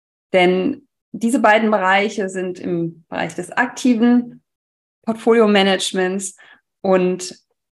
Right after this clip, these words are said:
als Gegensatz dazu gibt es auch das passive Portfolio-Management. Leider klingt es immer so negativ, ist aber in dem Fall gar nicht negativ. Und passiv heißt einfach, ich investiere breit gestreut in den Markt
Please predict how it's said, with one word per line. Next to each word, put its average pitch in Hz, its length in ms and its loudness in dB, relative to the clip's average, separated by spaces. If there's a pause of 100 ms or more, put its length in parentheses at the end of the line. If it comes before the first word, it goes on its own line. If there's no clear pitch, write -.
(400)
als 165 280 -4
Gegensatz 214 540 0
dazu 220 440 -2
gibt 208 220 -12
es 202 120 -12
auch - 180 -10
das - 180 -14
passive 247 760 0
Portfolio-Management. 196 1080 -2
Leider 175 280 2
klingt 220 320 -6
es 226 100 -4
immer 214 240 0
so 208 80 -2
negativ, 220 720 -6
ist 202 160 -14
aber - 200 -8
in 202 140 -6
dem 214 200 -4
Fall 214 240 -6
gar 202 180 -4
nicht 208 220 -6
negativ. 196 580 -6 (320)
Und 185 240 -8
passiv 196 480 -8
heißt 170 480 -6
einfach, 170 420 -8
ich - 240 -16
investiere 170 640 -8
breit 190 760 -2
gestreut 202 800 -4
in 180 120 -6
den 175 200 -4
Markt 226 520 0